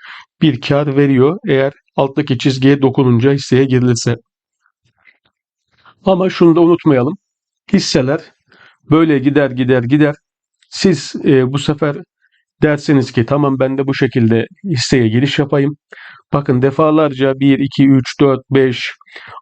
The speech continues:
altı kere, yedi kere dokunmuş, yukarı gitmiş ama size geldiği zaman aşağıya inebilir mi? Bir miktar derin düzeltme yapabilir.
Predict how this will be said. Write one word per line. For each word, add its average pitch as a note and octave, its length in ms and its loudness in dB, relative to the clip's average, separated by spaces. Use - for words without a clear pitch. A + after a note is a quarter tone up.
altı D3 340 0
kere, C#3 340 -2
yedi C#3 240 2
kere C3 260 -2
dokunmuş, D3 460 0
yukarı C#3+ 280 0
gitmiş C#3+ 400 0
ama D#3+ 220 2
size D#3 500 2
geldiği D3 480 0
zaman C3+ 300 0
aşağıya D3+ 540 -2
inebilir D#3+ 420 4
mi? D3 200 0
Bir G#3+ 140 4
miktar D#3+ 460 0
derin D3 460 0
düzeltme C3+ 640 2
yapabilir. C#3 580 0